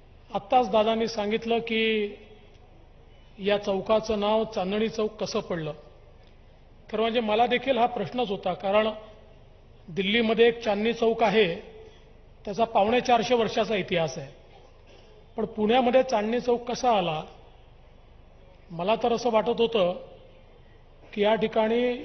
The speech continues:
ट्रॅफिक जॅममुळे लोकांना दिवसा चांदण्या पाहाव्या लागतात, म्हणून कदाचित याचं नाव चांदणी चौक पडलं असेल.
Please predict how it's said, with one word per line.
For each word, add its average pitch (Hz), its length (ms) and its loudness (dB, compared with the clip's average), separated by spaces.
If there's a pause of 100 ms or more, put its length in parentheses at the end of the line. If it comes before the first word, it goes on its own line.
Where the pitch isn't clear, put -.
(480)
ट्रॅफिक 214 360 -2
जॅममुळे 226 640 6 (600)
लोकांना 220 540 0
दिवसा 196 400 2
चांदण्या 220 420 2
पाहाव्या 208 320 4
लागतात, 190 460 2 (520)
म्हणून 220 220 6
कदाचित 226 500 4
याचं 208 280 2
नाव 214 160 6
चांदणी 202 380 2
चौक 185 200 0
पडलं 160 340 0
असेल. 139 280 -8